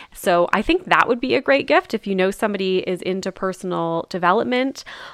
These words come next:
Also, Jay Shetty has a new book out called Think Like a Monk. And I actually, that's on my list if anybody is looking for gift ideas for me.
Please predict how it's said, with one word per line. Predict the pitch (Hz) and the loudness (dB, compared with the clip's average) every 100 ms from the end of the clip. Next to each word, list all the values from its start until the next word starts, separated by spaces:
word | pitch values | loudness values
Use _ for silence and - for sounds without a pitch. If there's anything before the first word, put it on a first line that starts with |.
| - | 6
Also, | 262 285 - 240 226 | 6 6 6 8 6
Jay | 208 220 | 6 2
Shetty | 226 - 214 226 | 2 2 2 2
has | 233 208 | 2 2
a | 208 | 0
new | 208 208 | -2 0
book | 202 202 | 0 2
out | 202 196 | 2 0
called | - 202 196 190 175 | 0 2 4 2 -2
Think | - 196 208 - | -6 -6 -6 -8
Like | 196 180 180 - | -2 -2 -2 -6
a | 165 | -8
Monk. | 165 170 277 480 - - - - - _ - | -2 0 0 -2 -12 -18 -18 -20 -20 _ -4
And | 190 175 170 170 | 0 0 0 -2
I | 170 175 | 2 4
actually, | 180 175 - 185 | 4 2 -2 -2
that's | 175 175 | 0 0
on | 175 160 | -2 -2
my | 180 311 | 2 2
list | 339 330 - - | 4 0 -2 -8
if | 202 | -6
anybody | 214 208 208 208 202 202 202 - - - - - | -4 -4 -4 -4 -4 -4 -4 -8 -18 -20 -20 -2
is | 226 220 214 | 2 2 4
looking | 247 240 247 | 0 0 0
for | 254 | 2
gift | 247 - | 2 4
ideas | 254 254 254 254 | 4 4 2 2
for | 269 | -2
me. | 277 | 2